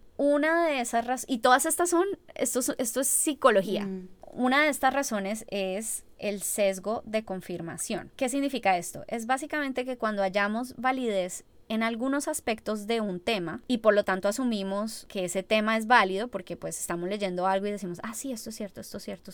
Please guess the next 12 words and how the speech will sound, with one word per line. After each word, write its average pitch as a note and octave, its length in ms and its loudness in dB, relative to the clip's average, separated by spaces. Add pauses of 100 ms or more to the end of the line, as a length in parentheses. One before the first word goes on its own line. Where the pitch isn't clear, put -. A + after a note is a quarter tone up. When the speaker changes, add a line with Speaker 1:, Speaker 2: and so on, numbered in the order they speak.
(120)
Speaker 1:
Empezamos A#3+ 520 0
a C#4 100 -2
pensar B3 440 2
que A3+ 460 -2
esa F3+ 200 -8
información G#3+ 480 -4
que G3 80 -8
estamos G3+ 260 -4
leyendo A3 420 -2 (140)
nos A3 220 -2
está G3+ 180 2
hablando F#3+ 400 0